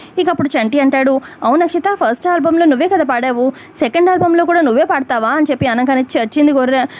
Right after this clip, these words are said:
అని చెప్పి మనసులో టెన్షన్ పడుతూ ఉంటుంది అక్షిత. "ఉమ్, పాడు" అన్నట్టుగా పల్లవి ఎక్స్‌ప్రెషన్ ఇస్తూ ఉంటుంది అక్షితకి. ఇక ఇటు పక్క భువన,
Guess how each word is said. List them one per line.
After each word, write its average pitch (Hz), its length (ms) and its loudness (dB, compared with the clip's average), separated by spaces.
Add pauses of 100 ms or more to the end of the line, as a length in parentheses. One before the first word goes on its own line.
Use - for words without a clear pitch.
(120)
అని 285 160 2
చెప్పి 269 240 -2
మనసులో 294 340 0
టెన్షన్ 269 380 0
పడుతూ 262 200 -2
ఉంటుంది 262 360 2
అక్షిత. 262 380 -4 (500)
"ఉమ్, 392 220 4
పాడు" 247 340 0
అన్నట్టుగా 277 460 0 (340)
పల్లవి 302 400 0 (300)
ఎక్స్‌ప్రెషన్ 294 400 0
ఇస్తూ 277 200 -2
ఉంటుంది 262 380 2 (420)
అక్షితకి. 269 560 -2 (400)
ఇక 339 140 -2 (180)
ఇటు 262 140 -2
పక్క 262 200 -2
భువన, 277 280 2